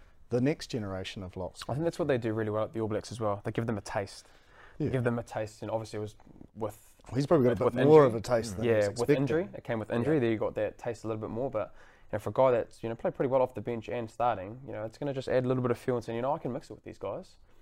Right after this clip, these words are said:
Speaker 2: And he's gonna, you know, if they doesn't get any more game time through no injuries of the, of our, of the three starting locks, um, you know, he's gonna have a great opportunity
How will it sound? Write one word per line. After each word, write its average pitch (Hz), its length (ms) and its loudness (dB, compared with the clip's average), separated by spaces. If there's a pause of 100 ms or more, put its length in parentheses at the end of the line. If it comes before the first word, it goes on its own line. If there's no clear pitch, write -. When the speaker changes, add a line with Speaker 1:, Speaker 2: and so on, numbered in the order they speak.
(120)
Speaker 2:
And 117 80 -8
he's 110 120 -6
gonna, 110 360 -2 (160)
you - 60 -10
know, 139 160 -8 (180)
if - 100 -14
they 101 220 -2 (320)
doesn't 117 200 0
get 117 60 -4
any 113 80 -4
more 110 140 -6
game 113 200 -4
time 110 220 -6
through 107 420 -6 (120)
no 110 320 -4
injuries 117 240 -6
of 104 140 -10
the, 107 80 -4 (120)
of 104 100 -10
our, 101 220 -8 (220)
of 107 160 -16
the 101 200 -6 (560)
three 123 140 -2
starting 110 320 0
locks, - 480 -6 (220)
um, 107 280 -8
you 104 60 -10
know, 110 60 -6
he's 110 80 -12
gonna 110 140 -6
have 98 60 -8
a 104 40 -10
great 113 160 -2
opportunity 107 520 -6